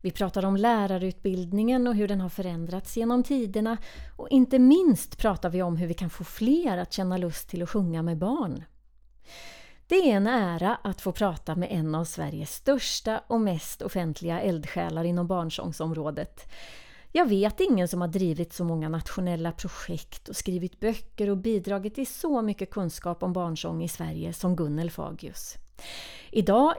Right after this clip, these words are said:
är hon engagerad i många av flera pågående projekt som inspiratör och bollplank och rådgivare, eller så är hon aktiv i projektet. Hon har varit musiklärare i Uppsalas musikklasser och kyrkomusiker i Uppsalas missionskyrka.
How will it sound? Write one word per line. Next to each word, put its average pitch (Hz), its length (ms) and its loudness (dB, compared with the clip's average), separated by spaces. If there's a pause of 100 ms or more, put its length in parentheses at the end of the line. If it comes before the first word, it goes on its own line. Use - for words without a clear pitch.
är 294 40 8
hon 277 160 8
engagerad 254 600 4
i 233 40 4
många 220 400 4
av 247 80 0
flera 208 360 0
pågående 196 600 0
projekt - 600 -10
som 185 160 -6
inspiratör 202 1160 0
och 196 60 -4
bollplank 196 960 -2
och 196 100 0
rådgivare, 180 880 -4
eller 427 240 0
så 494 60 2
är 415 100 2
hon 349 140 0
aktiv 196 600 -2
i 208 120 -2
projektet. - 800 -8 (1000)
Hon 285 180 8
har 302 80 10
varit 294 220 6
musiklärare 214 800 2
i 202 120 2
Uppsalas 185 520 0
musikklasser 180 800 -4
och 180 60 -4
kyrkomusiker 196 880 0
i 214 80 -2
Uppsalas 165 500 -4
missionskyrka. 165 920 -4